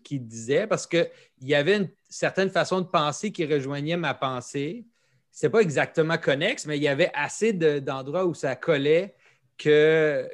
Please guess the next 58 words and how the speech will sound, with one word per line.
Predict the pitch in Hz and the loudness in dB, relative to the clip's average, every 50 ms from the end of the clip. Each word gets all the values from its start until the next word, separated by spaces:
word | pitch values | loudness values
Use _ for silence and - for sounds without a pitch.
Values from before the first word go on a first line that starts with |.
| - - | -14 -4
que | - 147 147 147 143 | 0 2 2 2 2
j'étais | 123 120 131 117 156 135 | 0 -2 -2 -2 -2 -2
surpris | - - 147 123 160 233 240 | -2 -2 -4 -2 -2 -2 -2
parce | 233 175 - | -2 -4 -4
que | - 165 151 | 0 0 0
j'avais | 135 147 139 139 139 | 2 2 0 0 0
pas | 135 190 | 0 0
l'impression | 185 175 160 151 139 135 - - 185 | 0 0 -2 -4 -6 -8 -8 -8 -8
que | 175 - - 147 139 139 139 135 - - - _ | -8 -6 -6 -6 -6 -6 -6 -10 -12 -14 -16 _
c'était | - - - 139 | -10 -8 -8 -6
quelque | - 139 131 - - 147 | -6 -6 -8 -8 -8 -8
chose | - - 175 160 | -4 -4 -4 -4
que | - 135 | -4 -6
je | 117 | -6
voyais | 117 131 135 | -4 -4 -4
autour | 131 127 131 120 | -4 -4 -6 -6
de | 120 120 | -6 -6
moi. | 113 120 127 131 123 113 - _ _ _ _ _ _ - | -6 -6 -6 -6 -8 -10 -12 _ _ _ _ _ _ -2
Tu | 151 | -2
sais, | 147 | 0
je | 127 117 | 0 -2
vivais | 135 139 139 156 | -2 -2 0 0
un | 151 | 0
peu | 151 190 | 2 2
dans | 180 165 151 | 2 2 2
mon | 143 139 139 | 0 0 0
monde | 139 151 160 165 170 165 165 | 0 0 2 2 0 0 0
symbolique, | 165 160 139 135 139 139 156 160 156 - | 0 0 0 0 0 0 0 0 -2 -2
puis | - 135 135 127 | -4 -4 -4 -4
je | - | -4
parlais | - 131 135 131 113 | -4 -2 -2 -2 -2
pas | 147 147 | -4 -6
trop | - - | -6 -6
de | 139 127 123 | -8 -8 -10
ça | - - 151 151 143 131 123 | -8 -6 -4 -4 -4 -4 -6
avec | 120 113 123 120 - | -6 -8 -10 -10 -10
les | 127 120 | -8 -8
gens | 131 135 123 | -8 -8 -10
autour | - - 120 | -10 -10 -10
de | 120 | -10
moi | 120 117 127 151 185 196 _ _ _ _ _ _ _ | -10 -10 -10 -12 -12 -14 _ _ _ _ _ _ _
parce | - 113 - - | -10 -10 -10 -8
que | - 135 127 127 123 123 120 120 117 117 110 | -4 0 2 4 4 4 4 2 2 0 -2
j'avais | 110 120 120 | -2 -4 -4
l'impression | 117 120 110 127 120 143 | -4 -4 -4 -4 -6 -4
que | 135 | -4
les | 131 117 | -4 -4
gens | 123 - | -4 -4
comprenaient | - - 123 113 123 131 127 120 113 | -4 -4 -4 -4 -4 -4 -4 -6 -4
pas. | 110 - 170 214 233 - _ _ _ _ _ _ | -4 -4 -4 -4 -4 -10 _ _ _ _ _ _
Puis | _ - | _ -12
je | - | -2
trouvais | 135 160 196 | 2 2 2
que | 190 | 4
sa | - 175 147 | 2 0 0
façon | - 156 143 - 196 208 | 0 -2 -2 0 0 0
d'en | 196 180 156 | 0 0 0
parler, | 139 - 151 143 135 123 143 151 151 170 175 185 185 175 190 - | 0 0 0 0 0 0 -2 -2 0 2 4 4 4 2 0 -6